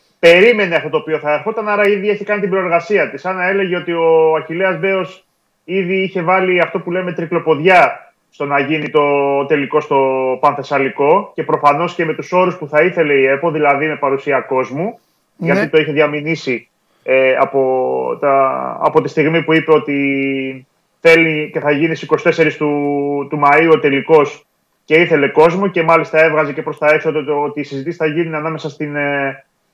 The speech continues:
Speaker 1: ε, Ομοσπονδία που είναι η διοργανώτρια του κυπέλου και την αστυνομία και ότι ουσιαστικά δεν μπορεί ο κύριος Μπέος ως δήμαρχος του Βόλου να έχει λόγο στο, στο τι θα γίνει.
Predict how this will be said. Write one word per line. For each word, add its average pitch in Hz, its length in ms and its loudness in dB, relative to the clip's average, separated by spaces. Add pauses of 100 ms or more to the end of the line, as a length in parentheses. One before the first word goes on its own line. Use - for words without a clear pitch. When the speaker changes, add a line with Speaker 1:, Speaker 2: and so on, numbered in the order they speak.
(120)
Speaker 1:
ε, 131 400 4
Ομοσπονδία 160 760 4
που 160 160 -4
είναι 175 300 -4
η 165 40 -8
διοργανώτρια 151 760 0
του 120 80 -16
κυπέλου 139 640 -6 (240)
και 175 100 -10
την 175 140 -10
αστυνομία 160 560 -4
και 160 100 -6
ότι 160 140 -6
ουσιαστικά 156 800 -2
δεν 156 240 -2
μπορεί 170 200 2
ο 143 320 2
κύριος 143 320 -2
Μπέος 135 360 0
ως 143 80 -8
δήμαρχος 139 360 -6
του 139 100 -8
Βόλου 139 500 -2 (540)
να 139 100 -2 (840)
έχει 165 400 2
λόγο 156 680 4 (460)
στο, - 280 -2 (920)
στο - 180 -8
τι 170 120 -2
θα 151 140 2
γίνει. 156 560 -4